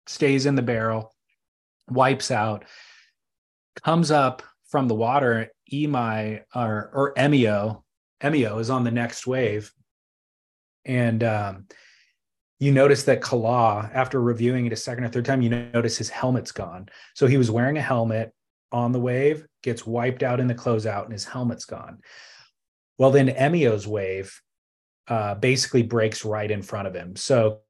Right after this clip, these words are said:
Kala gets back on his board, and that wave breaks in front of him, and he tries to duck dive it. Then there's a third one.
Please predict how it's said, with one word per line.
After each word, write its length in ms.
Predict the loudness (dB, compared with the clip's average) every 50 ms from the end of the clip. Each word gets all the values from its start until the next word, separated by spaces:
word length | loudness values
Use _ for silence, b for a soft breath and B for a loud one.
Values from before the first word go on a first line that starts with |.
| -10
Kala 320 | -4 -2 0 2 2 2 2
gets 240 | 0 -2 -4 -4 -4
back 240 | -6 -6 -6 -4
on 120 | -4 -2 -2
his 120 | -2 -2
board, 420 | -2 -4 -4 -4 -4 -6 -8 -10 -14 b b b b b b b b _ _ _ _ _ _ -2
and 140 | 0 2 2
that 180 | 2 2 4
wave 240 | 4 4 4 2 2
breaks 320 | 0 0 0 -2 -2 -6
in 100 | -6 -6
front 260 | -4 -4 -4 -2 -2 -2
of 60 | -2
him, 260 | -2 -4 -4 -8 -8 -4
and 120 | -2 -2
he 180 | -2 -2 -4 -10 _ _ _ _ _
tries 360 | -8 0 0 2 2 2 0 -2
to 100 | -4 -2
duck 280 | 0 -2 -2 -4 -4
dive 280 | -6 -6 -4 -4 -8 -8
it. 160 | -10 -12 -12 b b b b b 2
Then 140 | 4 6
there's 220 | 6 6 6 6 4
a 60 | 2
third 540 | -2 -2 -4 0 2 4 4 4 2 0 -6
one. 400 | -8 -10 -14 -14 -16 -20 -20